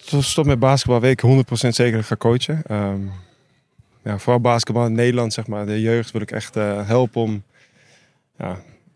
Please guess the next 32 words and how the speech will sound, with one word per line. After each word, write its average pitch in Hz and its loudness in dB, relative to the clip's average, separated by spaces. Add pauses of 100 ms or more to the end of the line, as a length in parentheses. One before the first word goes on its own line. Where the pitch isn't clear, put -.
(120)
niet, 139 4 (300)
heel 139 2
vaak 147 0
stop-, 165 0
stoppen 139 -2
ze 147 0
met 135 4
basketbal 123 2
of 120 -4
gaan 123 0
ze 123 0
heel 127 6
snel 127 2
naar 110 0
Amerika. 120 -2 (280)
Want 107 -6
dat, 104 -4
dat, 113 0
daar 104 4
altijd, - -2
ja, 95 -4 (160)
wordt 104 -6
mooier, 107 -2
wordt 101 -12
beter 107 0
gepresenteerd. 104 -12
Dus 104 -12
ik 104 -16
wil 107 -2
echt, 107 -6
zeg 107 -10
maar, 98 -6